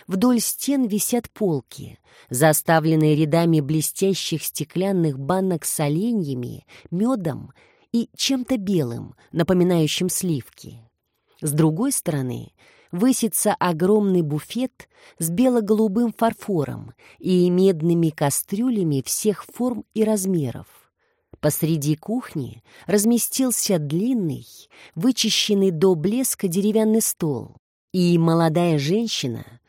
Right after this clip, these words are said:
с копной темных кудрей месит на нем тесто. Подняв глаза на Аду, она коротко кивает — не говоря ни слова. «Не обращайте внимания на Рэйчел»,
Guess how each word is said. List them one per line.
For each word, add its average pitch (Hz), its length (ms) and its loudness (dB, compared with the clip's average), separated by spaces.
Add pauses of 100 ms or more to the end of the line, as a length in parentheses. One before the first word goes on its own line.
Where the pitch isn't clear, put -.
(280)
с - 140 -8
копной 233 480 2
темных 170 560 0
кудрей 190 520 -4 (460)
месит 262 440 0
на 226 120 2
нем 226 220 2
тесто. - 640 -6 (640)
Подняв 147 480 2
глаза 147 340 2
на 156 300 0
Аду, 160 280 -4 (200)
она 254 260 2
коротко 247 500 -2
кивает — 143 720 -4 (160)
не 165 240 4
говоря 165 340 4
ни 151 120 2
слова. 120 520 -4 (680)
«Не 269 420 0
обращайте 269 880 0
внимания 254 540 0
на 262 140 2
Рэйчел», 143 720 -4